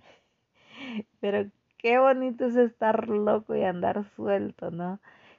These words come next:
Qué bonito es expresarse en lo máximo y pegar un grito de alegría y de júbilo y no simplemente estar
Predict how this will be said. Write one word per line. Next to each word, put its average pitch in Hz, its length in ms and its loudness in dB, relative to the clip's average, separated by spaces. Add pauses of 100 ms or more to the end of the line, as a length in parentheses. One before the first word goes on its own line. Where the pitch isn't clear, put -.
(100)
Qué 240 100 6
bonito 269 380 6
es 285 120 0
expresarse 247 1400 0 (1040)
en 202 300 -6
lo 196 160 0
máximo 262 1080 -2 (760)
y 214 120 -12
pegar 208 400 2
un 247 300 0
grito 247 480 0
de 208 160 2
alegría 190 560 -2
y 208 60 2
de 190 160 -2
júbilo 226 840 -2 (640)
y 190 160 -10
no 202 240 -4
simplemente 220 720 -4
estar 208 400 -8